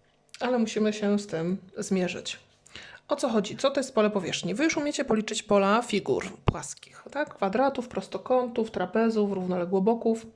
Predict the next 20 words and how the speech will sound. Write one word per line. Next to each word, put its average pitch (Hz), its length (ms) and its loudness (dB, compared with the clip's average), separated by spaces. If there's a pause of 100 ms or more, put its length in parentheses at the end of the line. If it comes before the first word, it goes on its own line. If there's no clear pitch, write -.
trójkątów. 202 720 0 (960)
Naszym 240 440 4
zadaniem 226 380 4
będzie 208 180 2
teraz 233 240 0
policzyć 214 380 -4
pole 196 500 0 (800)
powierzchni 220 680 4
graniastosłupa. 196 840 -2
No 233 140 0
to 359 140 2
narysuję 294 480 4
sobie 208 540 0 (260)
jakiś 262 360 -2
tam 202 220 0
graniastosłup, 208 680 0
może 202 200 2
to 190 100 -8
być 233 160 -12
prostopadłościan. 226 1000 -4